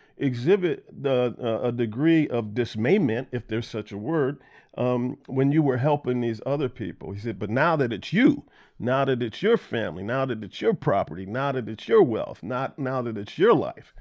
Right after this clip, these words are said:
you know, things are different." <laughs> In verse seven, he says, "Consider, who has perished when he was innocent?" And so, in other words, Eliphaz is saying, "Look,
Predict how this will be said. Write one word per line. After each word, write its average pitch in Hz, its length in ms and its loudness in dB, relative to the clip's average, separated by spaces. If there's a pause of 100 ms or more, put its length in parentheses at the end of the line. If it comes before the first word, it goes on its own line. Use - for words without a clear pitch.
(340)
you 120 140 0
know, 110 380 -2
things 135 300 2
are 107 80 -2
different." 123 460 2 (260)
<laughs> - 1600 -16
In 127 120 4
verse 131 240 4
seven, 160 300 2
he 123 60 2
says, 120 400 -4 (340)
"Consider, - 580 0 (600)
who 220 200 0
has 170 180 4
perished 160 500 -2
when 139 200 0
he 127 140 -2
was 143 200 -4
innocent?" - 460 -2 (720)
And 123 140 0
so, 135 340 2
in 123 120 4
other 175 200 6
words, 123 240 4
Eliphaz 127 540 0
is 117 80 -6
saying, 131 220 -2
"Look, 190 280 -6